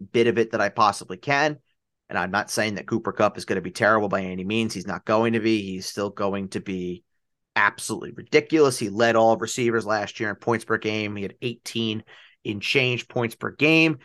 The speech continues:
and he had the second highest target share in the league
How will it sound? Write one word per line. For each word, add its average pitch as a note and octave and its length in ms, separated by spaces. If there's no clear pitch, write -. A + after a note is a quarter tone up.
and C3 120
he C3+ 40
had A2+ 80
the - 80
second B2 280
highest A#2 280
target A#2 320
share A2 260
in G2 80
the G2 80
league F#2+ 380